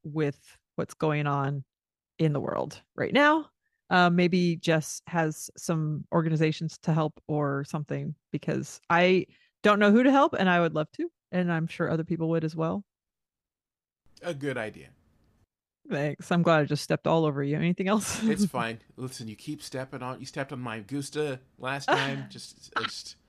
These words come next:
Speaker 1: Ah, you know, 'cause I keep forgetting this wonderfulness that is the Havagusta. It's like the unexpected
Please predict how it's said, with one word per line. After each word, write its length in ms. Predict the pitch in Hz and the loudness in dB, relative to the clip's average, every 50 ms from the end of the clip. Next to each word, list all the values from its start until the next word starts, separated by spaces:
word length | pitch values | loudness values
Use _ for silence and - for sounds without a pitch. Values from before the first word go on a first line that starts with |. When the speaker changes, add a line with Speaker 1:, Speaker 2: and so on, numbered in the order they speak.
| _ _ _ - | _ _ _ -6
Speaker 1:
Ah, 380 | - 440 480 494 480 440 392 440 - - - - _ _ - | -4 0 0 2 2 0 -2 -4 -6 -12 -20 -20 _ _ -4
you 120 | 269 285 | -2 2
know, 180 | 311 320 349 349 | 4 4 4 4
'cause 120 | 311 311 269 | 2 2 2
I 100 | 269 247 | 2 0
keep 300 | - - - 285 - - | -2 -4 -8 -10 -8 -6
forgetting 720 | 277 269 196 175 190 180 180 208 214 220 226 226 220 - - | -6 -6 -2 0 0 2 2 0 0 -2 -4 -6 -8 -10 -6
this 220 | - 185 180 - - | -4 -4 -4 -4 -4
wonderfulness 800 | 180 175 170 170 185 190 180 - 202 196 196 190 190 214 208 - | -2 0 0 2 0 -2 -2 0 0 0 0 2 0 0 -2 0
that 180 | - 196 165 123 | 0 0 0 2
is 240 | 123 160 170 180 185 | 0 -2 -2 -2 -2
the 80 | 214 | 0
Havagusta. 840 | 208 196 214 220 220 233 208 220 226 233 - - 233 226 226 202 180 | 0 0 0 0 -2 -4 -4 -2 -4 -4 -2 0 2 2 2 2 0
It's 180 | 185 - - | -2 -2 -2
like 340 | 190 170 160 151 143 _ - _ _ _ _ _ _ - | -4 -2 -2 -4 -6 _ -18 _ _ _ _ _ _ -6
the 120 | - - - | -4 0 0
unexpected 640 | 180 185 190 196 - - 214 196 190 - 190 165 | 0 0 0 -4 -4 0 0 0 0 0 -4 -4